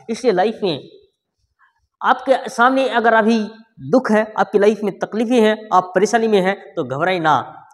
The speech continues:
डब्ल्यू बी येट्स यही कहते हैं कि एक दिन क्या होगा? The second coming होगा। यानी कि वो यही सिखा रहे हैं कि life के अंदर जैसे ही पीक, हर चीज़ का एक पीक होता है, चाहे दुख हो, चाहे सुख हो,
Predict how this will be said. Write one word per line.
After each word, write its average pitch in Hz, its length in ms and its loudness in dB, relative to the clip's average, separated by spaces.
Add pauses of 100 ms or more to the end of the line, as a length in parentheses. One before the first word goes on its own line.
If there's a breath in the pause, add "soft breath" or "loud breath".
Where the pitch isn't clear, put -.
डब्ल्यू 208 220 2
बी 202 100 -4
येट्स 214 280 0
यही 196 120 0
कहते 190 240 -2
हैं 170 400 -8
कि - 200 -14
एक 208 200 0
दिन 180 120 -2
क्या 180 140 2
होगा? 165 360 0 (280)
The 151 80 -8
second 175 320 -8
coming 156 200 -4
होगा। 131 500 -6
यानी 254 100 -2
कि 269 120 -2
वो 240 220 6
यही 226 260 2
सिखा 247 220 0
रहे 233 180 6
हैं 240 80 0
कि - 300 -6
life 240 300 4
के 269 60 4
अंदर 254 100 4
जैसे 233 280 0
ही 247 40 4
पीक, - 480 -8
हर 294 100 2
चीज़ 254 200 -6
का 247 60 6
एक 220 120 4
पीक - 240 -12
होता 151 240 -4
है, - 360 -8
चाहे 180 100 4
दुख 247 180 2
हो, 233 360 0
चाहे 170 100 0
सुख - 340 -10
हो, - 280 -12